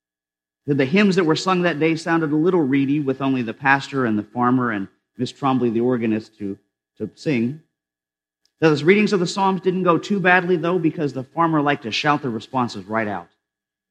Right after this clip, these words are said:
But then the pastor kind of scratched his head and peered over the, the pulpit to the farmer and asked him in a whisper, 'Should I go ahead with the sermon when it's only you and the organist to hear it?' The farmer thought for a minute and,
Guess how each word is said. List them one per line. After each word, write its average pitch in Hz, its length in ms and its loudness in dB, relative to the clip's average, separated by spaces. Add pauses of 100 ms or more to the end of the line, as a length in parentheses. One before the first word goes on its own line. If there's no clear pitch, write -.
(1300)
But - 120 -4
then 156 160 2
the 151 60 0
pastor 156 340 -2
kind 147 180 -2
of 113 80 -4
scratched 147 360 -2
his 123 120 -8
head 147 240 -6
and 113 180 -4
peered 147 220 -2
over 131 300 -2
the, 110 180 -6 (420)
the 117 80 -4
pulpit 147 420 0
to 151 80 -2
the 123 100 -2
farmer 139 340 2
and 123 100 2
asked 139 220 -2
him 139 160 0
in 131 60 0
a 127 60 0
whisper, 131 420 -4 (1000)
'Should 139 220 -12
I 160 40 -18
go 160 200 -14
ahead 156 240 -6
with 151 140 -2
the 135 80 -2
sermon 165 520 0
when 120 120 0
it's 120 120 -8
only 147 300 2 (300)
you 160 220 4
and 151 60 6
the 135 100 4
organist 156 420 2
to 135 80 -4
hear 151 200 0
it?' 185 140 -10 (2000)
The 95 60 -20
farmer 123 280 0
thought 117 380 -4
for 123 80 -2
a 120 40 0
minute 120 300 0
and, 95 200 -4